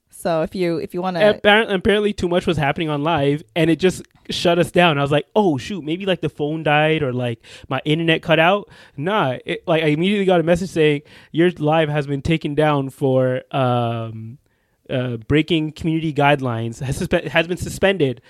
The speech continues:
Speaker 2: for breaking community guidelines, and, like, the only way we could get it back is if I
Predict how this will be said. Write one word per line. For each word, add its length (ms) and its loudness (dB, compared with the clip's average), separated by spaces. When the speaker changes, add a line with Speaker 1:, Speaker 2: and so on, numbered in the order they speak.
Speaker 2:
for 180 0
breaking 320 -2
community 260 -4
guidelines, 460 -2
and, 160 -4
like, 240 -2
the 140 -6
only 260 2
way 160 2
we 100 0
could 180 -2
get 160 0
it 100 -6
back 260 0
is 140 -6
if 100 -4
I 360 0